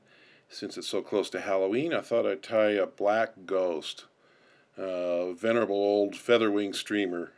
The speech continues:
You'll see here I got a second version. Uh, the marabou wing has become very popular as well, so we're gonna prepare you to tie either, uh, or both of these patterns. This is a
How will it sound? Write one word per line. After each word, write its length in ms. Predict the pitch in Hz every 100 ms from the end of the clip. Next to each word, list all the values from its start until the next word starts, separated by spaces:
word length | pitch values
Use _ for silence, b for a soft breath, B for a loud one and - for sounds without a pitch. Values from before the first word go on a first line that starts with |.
| -
You'll 160 | 95
see 200 | - 107
here 300 | 95 113 101
I 20 |
got 200 | 92 90
a 20 | 82
second 400 | - 107 98 85
version. 540 | 87 87 92 90 87 b b b b b
Uh, 120 | 95
the 100 | 92
marabou 460 | 92 110 120 98 98
wing 260 | 95 98 92
has 100 | 87
become 360 | 87 98 90
very 220 | 87 85
popular 540 | 85 98 87 - 87 85
as 140 | 82
well, 380 | 90 92 85 80
so 320 | - 82 82 - b b b
we're 80 | 127
gonna 140 | 147 131
prepare 340 | 110 120 113
you 80 | 107
to 80 | 98
tie 400 | 107 101 92 - _ _ _ -
either, 460 | 113 101 95 90 -
uh, 300 | 98 92 92
or 140 | 82 90
both 320 | 90 98 98
of 100 | 87
these 220 | 85 -
patterns. 580 | - 80 80 78 76 - _ _ - _ _ _ - _ _ - - - - - - B B - -
This 180 | 110 127
is 160 | 127
a 240 | 117 101